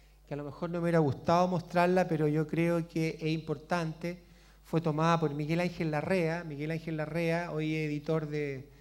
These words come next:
de, de, de La Última Noticia. En ese tiempo,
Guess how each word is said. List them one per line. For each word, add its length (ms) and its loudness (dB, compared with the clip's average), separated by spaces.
de, 280 -4
de, 240 -6
de 160 -6
La 100 -2
Última 640 -4
Noticia. 720 -4
En 80 -6
ese 160 -8
tiempo, 640 -2